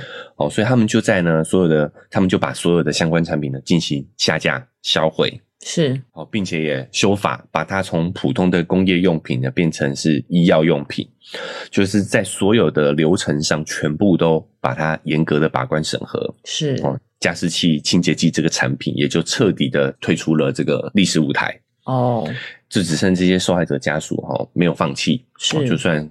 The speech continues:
Speaker 1: 社会大众不再瞩目了，哦。
Speaker 2: 对啊。
Speaker 1: 但是他们还不断的要求要重新调查。
Speaker 2: 是。
Speaker 1: 在二零一五年的时候呢，那个时候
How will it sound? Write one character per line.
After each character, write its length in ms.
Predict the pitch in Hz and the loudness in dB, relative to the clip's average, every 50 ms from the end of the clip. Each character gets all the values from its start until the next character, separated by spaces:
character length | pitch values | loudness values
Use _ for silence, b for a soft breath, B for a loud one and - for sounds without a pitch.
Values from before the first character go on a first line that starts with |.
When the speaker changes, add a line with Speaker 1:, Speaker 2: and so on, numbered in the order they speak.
| - - | -14 -12
Speaker 1:
社 180 | - - 92 85 | -4 -2 0 2
会 40 | |
大 120 | 80 78 78 | 2 0 0
众 180 | - 80 73 | -2 -4 -6
不 100 | 69 - | -2 0
再 140 | 78 80 76 | 0 0 0
瞩 160 | 67 - 67 | -2 -2 -4
目 240 | 64 69 78 71 65 | 0 0 0 0 0
了， 80 | - - | -2 -2
哦。 200 | - - - - | -2 -2 -2 2
Speaker 2:
对 180 | - 175 165 147 | 2 2 2 2
啊。 180 | 139 127 120 | 0 0 0
Speaker 1:
但 140 | 123 98 90 | 2 2 2
是 60 | 82 | 2
他 80 | 92 87 | 0 0
们 100 | 82 - | -2 -2
还 140 | - 76 67 | -2 -4 -6
不 160 | - - - | -4 -4 -2
断 200 | - 95 85 80 | 0 0 0 0
的 140 | 76 - - - | -2 -4 -4 0
要 180 | - 87 90 85 | 0 2 2 2
求 220 | - - - - | 0 -2 -2 0
要 160 | 80 80 71 69 | 0 0 0 -2
重 180 | - - 78 | -4 -4 -4
新 200 | 78 - 80 78 | 0 0 0 2
调 160 | - 80 55 50 | 2 0 0 0
查。 320 | - - - - - - _ _ | -4 -6 -6 -8 -10 -12 _ _
Speaker 2:
是。 400 | - - - - 175 160 143 123 127 135 B B B B B B B B B | -12 -8 -4 -2 0 0 0 -2 -4 -4 B B B B B B B B B
Speaker 1:
在 420 | - - 117 107 101 92 87 80 - - | -2 0 2 2 2 2 0 0 -2 0
二 280 | - 117 113 98 87 80 | 2 4 4 4 4 4
零 200 | 82 85 87 78 | 2 2 2 2
一 160 | 80 104 101 | 2 2 4
五 140 | 95 82 73 | 4 2 2
年 180 | 69 69 71 | 2 0 -2
的 120 | 71 76 73 | -2 -2 -2
时 160 | - 69 69 | -2 -2 -2
候 100 | 82 78 | 0 0
呢， 240 | 73 73 69 71 71 - _ _ | -2 -2 -4 -4 -8 -14 _ _
那 120 | - 98 90 | 0 2 2
个 80 | 87 | 2
时 120 | 80 - 78 | 2 0 0
候 320 | 85 82 78 71 67 - | 2 2 2 2 0 -4